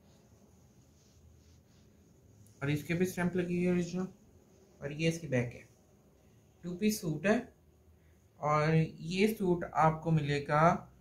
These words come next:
उन्नीस सौ पचास रुपये में, Special offer है। उन्नीस सौ पचास में ही आपको सूट मिलेगा। वैसे इसकी original की price है, original की price है चौबीस सौ नब्बे रुपये,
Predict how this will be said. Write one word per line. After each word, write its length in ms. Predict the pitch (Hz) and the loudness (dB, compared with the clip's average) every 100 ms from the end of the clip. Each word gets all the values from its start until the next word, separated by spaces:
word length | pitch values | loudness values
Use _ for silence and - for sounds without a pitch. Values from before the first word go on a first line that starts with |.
| _ _ - _ _ - | _ _ -20 _ _ 2
उन्नीस 440 | 170 185 196 - | 4 4 4 2
सौ 180 | 175 170 170 | 0 2 0
पचास 460 | 165 170 151 147 151 | 0 4 4 4 -2
रुपये 240 | 135 127 | -2 0
में, 200 | 123 123 - - _ | 2 0 -4 -14 _
Special 400 | - 156 151 185 185 | -8 -4 -2 0 0
offer 300 | 180 190 196 | 2 0 0
है। 140 | 190 _ _ _ _ | -2 _ _ _ _
उन्नीस 260 | 160 180 175 | 0 2 0
सौ 80 | 180 | -6
पचास 340 | - 170 165 | -2 0 2
में 60 | 175 | 0
ही 40 | 175 | -2
आपको 200 | 165 165 | 0 -2
सूट 260 | 165 160 165 | -2 -2 0
मिलेगा। 280 | 170 180 | 2 4
वैसे 260 | 180 160 170 | 4 2 0
इसकी 200 | 170 175 | -4 -4
original 320 | 156 147 165 | -4 -2 -4
की 120 | 170 | -4
price 260 | 170 165 160 | 0 2 4
है, 100 | 185 185 - _ _ _ _ _ _ _ | 4 2 -6 _ _ _ _ _ _ _
original 480 | 180 170 165 180 185 | 2 4 4 4 2
की 120 | 185 | -2
price 320 | 196 170 160 156 | 2 4 4 2
है 520 | 156 160 165 202 - - _ _ - | -2 2 4 2 -2 -18 _ _ -2
चौबीस 440 | 185 180 202 196 | 2 6 6 4
सौ 440 | - 180 175 208 - | -2 -2 2 2 4
नब्बे 340 | 165 151 156 147 | 2 4 4 4
रुपये, 260 | 127 123 | 4 -4